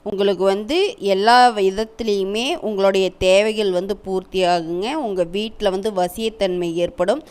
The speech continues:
உங்களுக்கு தேவையான பொருள் வந்து உங்களுக்கு வசியமாகும். நல்ல ஒரு பலன் அப்படின்றது கிடைக்கும். வசியம் மிகுந்த பொருட்கள் அப்படின்னு நாம வந்து சில பொருட்களை சொல்லுவோம் இல்லைங்களா?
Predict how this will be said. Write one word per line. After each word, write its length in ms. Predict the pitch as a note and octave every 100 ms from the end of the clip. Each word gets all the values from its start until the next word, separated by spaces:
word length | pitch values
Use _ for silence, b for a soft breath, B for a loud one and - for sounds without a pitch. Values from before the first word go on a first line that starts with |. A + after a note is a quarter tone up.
| B B
உங்களுக்கு 480 | G3 G#3+ A3 G3+ F#3+
தேவையான 720 | G3 G3+ A3 A3+ A#3 A3+ A3
பொருள் 400 | G#3+ F#3 F#3+ A3+
வந்து 300 | G#3+ F#3+ G#3
உங்களுக்கு 340 | A3+ F#3+ F3 E3+
வசியமாகும். 960 | E3 E3+ A3 A3 G#3 F3+ E3+ F3 D4 E4+ B F#3
நல்ல 240 | G3 A3+
ஒரு 180 | G#3+ F3
பலன் 380 | - E3+ F3+ F#3+
அப்படின்றது 460 | D#3+ F3 E3+ E3+
கிடைக்கும். 420 | F3+ D#3 D3+ C#3 - B B - F#3+
வசியம் 520 | G#3+ A3 D#4 F4 D4+
மிகுந்த 500 | A#3+ G3+ A#3+ B3+ B3+
பொருட்கள் 480 | B3+ G#3 G3+ G3+ G#3+
அப்படின்னு 520 | F#3 F3+ F#3+ A3 A#3+
நாம 260 | A3 F#3 F3+
வந்து 180 | F#3
சில 240 | A#3 G#3 F3+
பொருட்களை 580 | F3 F3+ G3 - G3+ F3+
சொல்லுவோம் 440 | F3+ E3 E3+ E3
இல்லைங்களா? 420 | E3 E3 F#3+ A#3